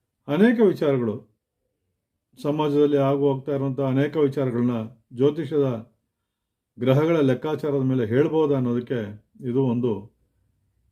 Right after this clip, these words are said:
ಸತ್ಯ ಸಂಗತಿ ವೀಕ್ಷಕರೇ. ಕಳೆದ ಜನವರಿ ಮೂವತ್ತೊಂದನೇ ತಾರೀಕು ದರ್ಶನ್ ಅವರ ಜಾತಕವನ್ನು ಪರಿಶೀಲನೆ ಮಾಡಲಾಗಿ ಅದರಲ್ಲಿ ಬಹಳ ಸ್ಪಷ್ಟವಾಗಿ ಅದನ್ನ ನಾನು ಉಲ್ಲೇಖ ಮಾಡಿ ಹೇಳಿದ್ದೀನಿ.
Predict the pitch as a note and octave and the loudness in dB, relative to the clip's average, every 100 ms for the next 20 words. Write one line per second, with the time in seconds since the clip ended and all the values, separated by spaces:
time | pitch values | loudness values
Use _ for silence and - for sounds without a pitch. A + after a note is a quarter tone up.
0 | _ _ _ - D3+ C3+ D3 C3+ A2+ G#2+ | _ _ _ -8 -6 -2 -2 0 0 0
1 | G#2 - G#2 G2+ C3 - _ _ _ _ | -4 -6 -12 -12 -14 -16 _ _ _ _
2 | _ _ _ _ _ _ _ _ _ _ | _ _ _ _ _ _ _ _ _ _
3 | _ - E3+ G3 G3 G3+ F#3 D#3+ E3 F3 | _ 0 2 4 4 4 0 -2 -2 -2
4 | E3 D#3 D#3+ D#3+ D3+ D3+ D3 C#3+ C3 A#2+ | -2 -2 -4 -4 -6 -4 -2 0 0 -2
5 | D#3+ G3+ - _ _ _ _ _ _ _ | -4 -6 -16 _ _ _ _ _ _ _
6 | _ _ _ _ _ _ - C3 C#3 E3 | _ _ _ _ _ _ -4 0 0 0
7 | D#3 D3+ D3 C3 B2+ C3 C#3+ C#3 C3 B2 | -2 0 2 2 0 -2 -4 -4 -4 -4
8 | A#2 C3+ C3 B2+ B2 B2 A#2+ C3+ C3+ _ | 0 0 2 0 0 -2 0 -2 -4 _
9 | _ _ _ _ _ _ _ _ _ _ | _ _ _ _ _ _ _ _ _ _
10 | _ _ - C#3+ D3+ D3+ C3+ C3 D#3 C3+ | _ _ -6 -2 2 2 4 4 2 -2
11 | - D#3+ C#3 - G3 F3+ E3 D#3+ C#3+ C3+ | -6 -8 -8 -8 -2 0 0 0 0 0
12 | C3+ C3 B2 B2 A#2+ B2 C3 C3+ C3 A#2+ | 0 0 -2 -2 -2 -2 -2 -2 -2 -2
13 | B2 A#2+ A#2+ B2+ C3 | -2 -2 -2 -4 -10